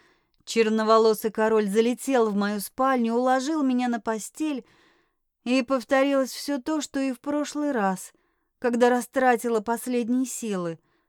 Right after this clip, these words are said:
Рыбный бульон, травяной напиток, и вот я уже раздета и в постели. В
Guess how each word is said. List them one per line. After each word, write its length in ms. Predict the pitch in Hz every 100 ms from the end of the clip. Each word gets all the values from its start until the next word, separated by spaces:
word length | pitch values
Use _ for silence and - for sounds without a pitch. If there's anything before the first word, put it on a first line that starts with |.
| _ -
Рыбный 520 | 220 247 247 220 220
бульон, 640 | 202 220 220 214 294 302 262
травяной 480 | 240 233 233 220
напиток, 720 | 208 202 - 311 339 254 - _ _ _ _ _ _ -
и 140 | 311
вот 260 | 320 349 277
я 240 | 269 269
уже 240 | 254 269
раздета 640 | 247 233 220 220 285 269 233
и 220 | - 233
в 100 | 196
постели. 1040 | - 226 202 - _ 208 196 170 160 156 - _ _ _ _ _
В 160 | -